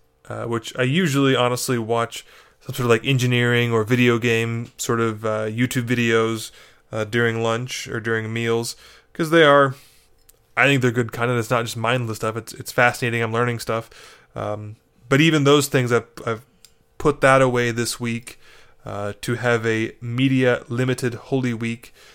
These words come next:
uh, so as to be able to focus more intently on what actually is happening this week.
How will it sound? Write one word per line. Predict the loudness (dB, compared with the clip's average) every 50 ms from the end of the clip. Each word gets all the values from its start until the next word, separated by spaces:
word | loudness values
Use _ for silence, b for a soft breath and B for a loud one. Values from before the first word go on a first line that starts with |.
| b b b b
uh, | -8 -8 -6 -4
so | 0 0 2 2
as | 2 0 -2
to | -4 -6
be | -2 0
able | 0 0
to | -2
focus | -4 0 0 0 0 2 0 -2 -2 -2 -6 -8 -8
more | -8 -6 -2 0 0
intently | 0 -2 -4 -8 -6 -6 -6 -4 -4 -6 -6 -4 -6 -8 -10 _ _ _ _ _ -20 -20 _ -2
on | 0 0 2 2 0 -2 -4 -6 b b b b b b b b b
what | 2 4 6
actually | 4 4 2 -2 -2 -2 -2 -2 -4 -2
is | 2 2 4 4 2 0 -4 -10 -14 -8
happening | -6 -6 -4 -4 -6 -6 -6 -8 -8
this | -12 -12 -12 -10
week. | -10 -10 -10 -10 -12 _ -20 _